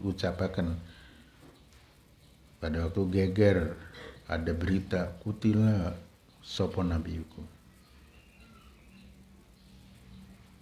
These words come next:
Warutum, lan ngarepaken sapa sira kabeh. Antang tahdidu,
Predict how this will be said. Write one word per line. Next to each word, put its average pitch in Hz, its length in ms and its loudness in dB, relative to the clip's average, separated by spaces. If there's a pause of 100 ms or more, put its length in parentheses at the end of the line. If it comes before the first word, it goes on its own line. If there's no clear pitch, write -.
(1080)
Warutum, 123 800 6
lan 120 240 10
ngarepaken 113 960 6
sapa 104 840 0 (200)
sira 92 480 -2
kabeh. 80 360 -4 (2000)
Antang 110 480 4
tahdidu, 113 640 6